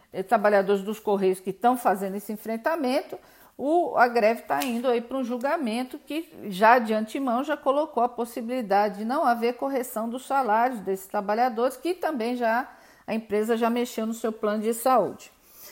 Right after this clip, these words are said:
Na Petrobras também, os trabalhadores estão lá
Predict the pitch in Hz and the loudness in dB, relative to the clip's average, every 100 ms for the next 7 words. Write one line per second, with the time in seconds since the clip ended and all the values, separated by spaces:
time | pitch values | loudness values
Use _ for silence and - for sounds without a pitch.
0 | - - 240 254 240 214 262 226 226 233 | -20 0 4 6 4 2 2 8 8 8
1 | 285 311 247 285 330 226 208 214 202 190 | 4 0 0 0 -2 -2 2 4 6 6
2 | 202 214 - 240 208 208 | 4 0 2 2 4 2